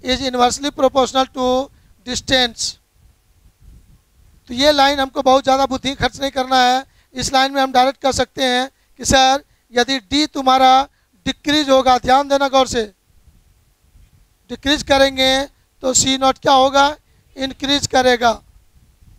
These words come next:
decrease करने का मतलब हाफ कर देंगे, क्या कर देंगे, हाफ, तो ये क्या हो जाएगा, double। यदि distance को हाफ करेंगे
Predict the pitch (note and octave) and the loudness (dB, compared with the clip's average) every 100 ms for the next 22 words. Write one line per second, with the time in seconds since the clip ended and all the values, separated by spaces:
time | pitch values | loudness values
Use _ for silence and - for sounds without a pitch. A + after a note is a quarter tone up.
0 | _ _ _ _ _ _ B3 C#4+ C#4+ - | _ _ _ _ _ _ -12 -6 -4 -2
1 | C#4 C#4+ C#4 C#4 C4+ - C#4 C#4 C#4 _ | -2 0 0 2 2 4 4 4 0 _
2 | _ _ - A#3+ D#4 D4+ - C4+ C4 C4 | _ _ -2 2 2 2 0 0 2 -2
3 | B3+ A#3+ C4 C4 C4+ C4+ C#4 C#4+ D#4 - | -2 -2 0 0 -2 -4 -4 -2 -4 -8
4 | _ _ G#3 B3+ C4 C4 - _ _ B3+ | _ _ 0 4 4 2 -4 _ _ -6
5 | B3 C4 C#4+ C#4 C#4 C#4 C#4 D#4 B4+ B3 | -2 0 4 4 4 2 2 0 0 0
6 | B3+ B3+ G#3+ _ _ _ _ _ _ _ | 2 2 0 _ _ _ _ _ _ _
7 | _ - - - - A#3 C#4+ D4 - - | _ -20 -20 -20 -16 -6 -2 -2 -4 -20
8 | _ _ _ _ C4 - C#4 C#4+ - C4+ | _ _ _ _ -4 0 0 0 0 2
9 | A3+ C#4 - C4+ C4+ C4 C4 C4+ | 2 0 0 0 0 0 -2 -2